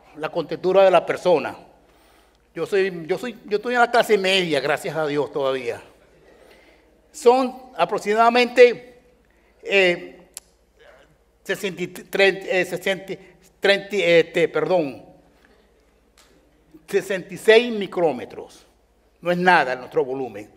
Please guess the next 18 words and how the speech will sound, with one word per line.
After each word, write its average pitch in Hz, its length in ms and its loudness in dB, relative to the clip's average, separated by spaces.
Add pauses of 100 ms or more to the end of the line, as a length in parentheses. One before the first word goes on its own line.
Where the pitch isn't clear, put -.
(960)
Y 214 100 -2
está 214 520 2
toda 294 420 2
esa 240 220 2
informa-, 214 540 -2
información 202 1040 -4 (840)
enrollada 156 640 0
ahí. 120 320 -4 (2000)
¿Quién 233 200 0
lo 226 140 4
hizo? - 320 -10 (1160)
Un 139 100 -18
ser 196 280 4
inteligente. 190 840 2 (600)
¿Sabe 254 300 2
que 269 100 6
el 240 60 6
edificio, 214 720 0